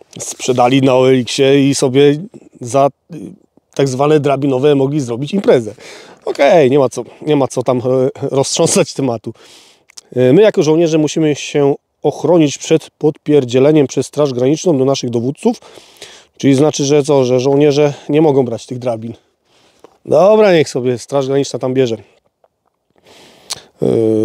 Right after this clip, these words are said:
okej, no bez znaczenia, tutaj akurat to jest bez znaczenia. Teraz, e, informacja taka, że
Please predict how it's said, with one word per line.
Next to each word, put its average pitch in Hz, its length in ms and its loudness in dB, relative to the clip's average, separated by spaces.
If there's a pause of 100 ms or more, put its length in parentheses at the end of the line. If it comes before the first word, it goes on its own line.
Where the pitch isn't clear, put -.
(340)
okej, 127 380 0
no 196 100 0
bez 190 160 0
znaczenia, 170 440 2 (160)
tutaj 139 320 -2
akurat 131 460 -6
to 139 140 0
jest 120 180 0
bez 120 220 -2
znaczenia. 143 640 2
Teraz, 139 420 -2
e, 135 40 0 (1080)
informacja 135 640 -2
taka, 139 320 0
że 127 240 0